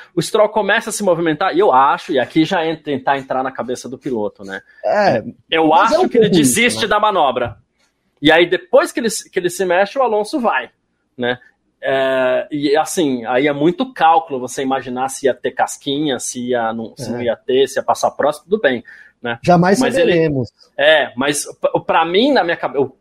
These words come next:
Speaker 1: a imagem é, o, o Stroll se movimenta antes, e todo piloto faz isso, só que joga o carro inteiro.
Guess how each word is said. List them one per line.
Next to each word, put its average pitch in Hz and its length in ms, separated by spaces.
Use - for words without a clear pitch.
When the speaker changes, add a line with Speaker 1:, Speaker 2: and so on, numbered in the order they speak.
Speaker 1:
a 156 100
imagem 202 440
é, 127 120
o, 117 240
o 131 140
Stroll 147 340
se 180 140
movimenta 185 500
antes, 139 520
e 135 40
todo 156 320
piloto 170 240
faz 220 220
isso, 123 160
só 123 100
que 135 140
joga 127 340
o 180 60
carro 190 460
inteiro. 185 420